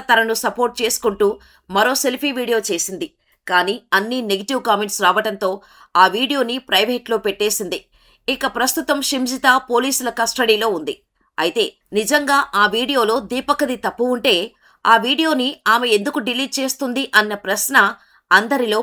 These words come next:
మొదలైంది. పైగా ఎవరైనా ప్రైవేట్ పార్ట్స్‌ని తాకితే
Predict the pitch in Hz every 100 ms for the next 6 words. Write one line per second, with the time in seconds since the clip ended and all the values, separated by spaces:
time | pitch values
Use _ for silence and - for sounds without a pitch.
0 | 208 175 220 185 160 - _ _ _ 196
1 | 190 220 196 196 _ _ - 208 262 294
2 | 294 277 226 226 302 - 269 262 262 226
3 | 214 214 254 214